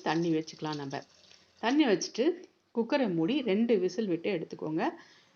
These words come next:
ரெண்டு விசில் விட்டு எடுத்தீங்கன்னாக்கா அருமையான சூப்பரான நல்ல அரு-,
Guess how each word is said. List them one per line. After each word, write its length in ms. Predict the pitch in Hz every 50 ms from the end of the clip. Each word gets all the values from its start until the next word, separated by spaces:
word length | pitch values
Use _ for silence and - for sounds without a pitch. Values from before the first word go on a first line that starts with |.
| _
ரெண்டு 240 | - 214 262 285 294
விசில் 280 | 233 208 196 - 220 220
விட்டு 300 | 202 175 - 196 180 165
எடுத்தீங்கன்னாக்கா 640 | 156 156 - 165 165 143 147 147 147 226 277 277 -
அருமையான 580 | - 151 170 185 196 202 196 180 175 185 220 226 226 -
சூப்பரான 600 | 196 196 185 - 185 170 165 165 208 285 302 254
நல்ல 400 | 190 165 165 175 175 175 160 160
அரு-, 120 | 170 165